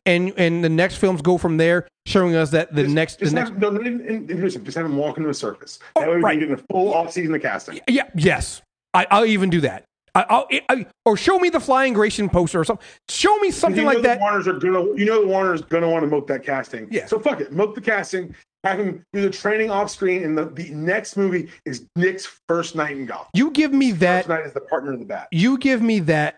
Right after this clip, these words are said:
Speaker 1: and, and, and that's it. Like I said, I think this will be a fine film, but in order for it to be the Batman film we deserve,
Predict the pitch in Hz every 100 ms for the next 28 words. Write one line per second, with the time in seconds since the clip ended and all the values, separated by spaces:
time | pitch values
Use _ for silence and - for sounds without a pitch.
0 | - 147 147 165 151 147 143 - _ _
1 | - 175 170 156 - 123 156 165 147 135
2 | 165 165 208 202 196 180 139 - - 165
3 | 165 165 - - 180 214 277 302 - _
4 | _ _ _ 131 180 190 190 196 226 226
5 | 208 190 196 165 131 151 170 170 170 175
6 | 151 143 123 113 104 147 202 226